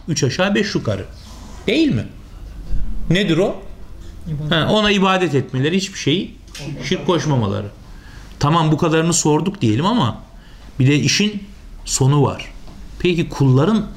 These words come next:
Speaker 1: Allah üzerindeki hakkı ne? Ay, hani kulların Allah üzerinde hakkı mı olurmuş ya? <clears throat> Kul da kimmiş? Allah müstagni değil mi? Gani değil mi? İşte burada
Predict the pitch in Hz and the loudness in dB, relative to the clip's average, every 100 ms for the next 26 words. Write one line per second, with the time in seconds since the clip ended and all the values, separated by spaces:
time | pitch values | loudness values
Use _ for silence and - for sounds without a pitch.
0 | - 123 131 120 110 113 113 104 110 - | 0 4 4 4 4 4 2 2 0 -4
1 | - - 98 - - - - - - 104 | -4 -4 -4 -6 -10 -10 -12 -10 -4 -4
2 | - - - - - - - - - - | -4 -10 -10 -10 -8 -8 -8 -8 -4 -4
3 | - - - - - 123 117 123 113 117 | -4 -4 -6 -2 2 4 6 4 4 4
4 | 117 110 110 110 - - - 165 123 98 | 4 4 4 2 0 0 2 4 4 2
5 | 101 - - 113 117 - 233 185 - - | -2 -4 0 0 0 0 0 0 -4 -6
6 | - - - - - - - - - 185 | -6 -6 -8 -8 -10 -10 -12 -8 0 2
7 | 180 151 147 120 107 120 131 147 139 135 | 4 2 2 2 2 2 4 4 4 2
8 | - 151 143 147 131 185 254 185 123 139 | 2 0 2 2 2 2 2 0 2 2
9 | 143 131 143 247 294 139 - - - - | 2 4 2 2 0 0 -4 -14 -20 -20
10 | - - - - - - - - - - | -18 -18 -16 -16 -16 -18 -16 -14 -14 -12
11 | - - - - - - - 135 - 127 | -12 -12 -10 -10 -10 -8 -4 0 2 4
12 | 156 147 196 269 - | 4 4 4 2 -4